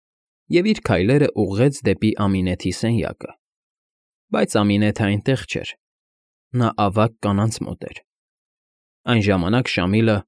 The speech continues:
աշխատելով աննկատելի մնալ, սենյակի դռան ետևում կանգնեց, սպասելով նրան։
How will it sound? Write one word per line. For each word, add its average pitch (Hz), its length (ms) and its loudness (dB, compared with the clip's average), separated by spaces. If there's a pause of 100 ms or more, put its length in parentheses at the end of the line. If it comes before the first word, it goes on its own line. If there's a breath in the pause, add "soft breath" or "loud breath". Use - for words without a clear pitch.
(140)
աշխատելով 113 720 0
աննկատելի 98 680 -2
մնալ, 135 380 0 (340)
սենյակի 170 520 0
դռան 123 300 2
ետևում 101 440 0
կանգնեց, 101 560 -4 (180)
սպասելով 80 680 -2
նրան։ 60 280 -8